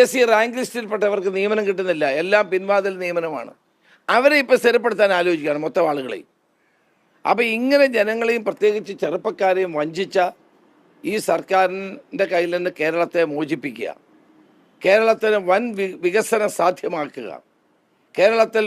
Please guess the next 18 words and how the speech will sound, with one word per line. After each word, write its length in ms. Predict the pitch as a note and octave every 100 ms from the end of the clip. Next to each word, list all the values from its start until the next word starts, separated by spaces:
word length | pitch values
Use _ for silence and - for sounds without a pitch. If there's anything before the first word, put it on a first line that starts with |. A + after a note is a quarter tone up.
| G3
കൂടുതൽ 300 | F3 G#3+ G#3+ G3
ഇൻവെസ്റ്റ്മെൻറ്റുകൾ 680 | G3+ A#3+ A#3+ F#3+ G#3+ G3 F#3+ F#3
കൊണ്ടുവരിക, 420 | E3 D#3+ D3 B2+ D#2 - _ _ _ _ _ -
ഫോറിൻ 320 | A3 A#3+ A#3 G#3
ഡയറക്റ്റ് 340 | G3+ G3 F3
ഇൻവെസ്റ്റ്മെൻറ്റും 540 | F3+ F#3+ - F3 F3 G3+ -
പ്രൈവറ്റ് 420 | E3+ G3 A3 F#3+
ഇൻവെസ്റ്റ്മെൻറ്റും 520 | F3+ F3+ - E3+ E3+ D3+
കൊണ്ടുവരിക, 340 | D3+ D3 C#3 F2 _ _ _ -
കൂടുതൽ 260 | G3+ A3 G#3+
സ്ഥാപനങ്ങൾ 520 | - F3 G3 G#3+ G3+ F3+
ആരംഭിക്കുക, 440 | E3 D3+ D3 C#3 C3+ C#3
തൊഴിലിനുള്ള 400 | F3+ A3+ A3+ G#3
അവസരം 300 | F3 - F3+ D#3+
കൊടുക്കുക. 280 | D3 B2 A#2 F2 - _ _ _ _ -
വിദ്യാഭ്യാസ 520 | - A3+ A#3+ A#3+ A#3+ A3+ A3
രംഗത്ത് 380 | G#3+ G#3 A3 A3 B3 _ _ _ _ _ _ -
നമ്മുടെ 220 | F#3+ A3